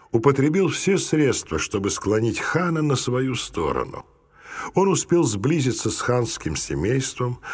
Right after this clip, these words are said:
даже породнился с ханом, вступив в брак с сестрой его Кончакой.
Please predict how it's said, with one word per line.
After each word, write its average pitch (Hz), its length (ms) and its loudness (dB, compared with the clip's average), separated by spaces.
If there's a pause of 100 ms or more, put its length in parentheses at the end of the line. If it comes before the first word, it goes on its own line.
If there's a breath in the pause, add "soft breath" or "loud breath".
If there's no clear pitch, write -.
(140 loud breath)
даже 92 540 2 (260 loud breath)
породнился 90 800 2
с - 100 -6
ханом, - 640 -2 (360)
вступив 82 480 -2
в 69 140 -4
брак 113 320 2
с - 60 -4
сестрой 117 680 0
его 110 340 2 (260 loud breath)
Кончакой. - 960 -2